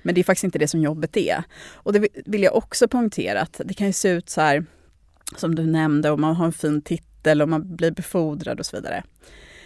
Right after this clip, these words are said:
Ja, och, och det har, jag har blivit befordrad en del i min karriär, men med varje befordran kommer ju mer ansvar och mer svåra uppgifter.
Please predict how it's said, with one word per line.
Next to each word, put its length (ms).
Ja, 440
och, 220
och 100
det 120
har, 280
jag 180
har 80
blivit 300
befordrad 720
en 180
del 220
i 40
min 160
karriär, 380
men 180
med 160
varje 320
befordran 560
kommer 260
ju 60
mer 280
ansvar 680
och 360
mer 300
svåra 420
uppgifter. 720